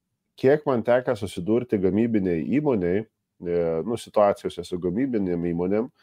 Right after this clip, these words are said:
tai labai dažnai, e, dar nebūna iki galo iškomunikuota, e, nu, visa, žinai, ir atsakomybių, ir kompetencijų sritis, ir, ir, ir va tas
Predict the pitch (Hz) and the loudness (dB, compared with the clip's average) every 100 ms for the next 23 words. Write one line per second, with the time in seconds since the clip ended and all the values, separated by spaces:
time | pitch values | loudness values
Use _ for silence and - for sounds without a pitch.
0 | - - _ _ _ _ _ _ - 110 | -20 -20 _ _ _ _ _ _ 8 8
1 | 101 95 139 156 135 - 98 92 110 131 | 10 8 6 6 2 2 2 4 4 2
2 | - 104 104 101 98 98 98 90 85 95 | -2 0 2 4 4 4 2 0 0 6
3 | 117 131 117 87 120 131 123 113 - 113 | 6 6 0 2 2 2 2 0 -2 -4
4 | - 113 92 95 110 117 117 110 110 117 | 0 0 2 2 6 6 8 6 4 -2
5 | - 104 98 95 85 - 110 131 127 98 | 0 2 2 2 0 -4 0 2 4 4
6 | 107 110 - _ _ _ _ _ 87 90 | 4 2 -8 _ _ _ _ _ -2 0
7 | 90 90 85 80 - _ _ _ _ _ | 2 2 0 -2 -8 _ _ _ _ _
8 | _ _ _ _ 123 156 147 143 120 101 | _ _ _ _ 0 4 4 6 4 6
9 | 104 95 92 92 101 113 131 202 175 135 | 6 6 4 2 0 2 2 2 2 4
10 | 101 92 98 139 139 - 104 - 107 98 | 2 2 2 2 0 -2 -4 0 0 4
11 | 107 - 98 90 90 87 87 87 85 85 | 2 4 2 2 2 0 0 0 0 0
12 | 85 - - | -2 -6 -14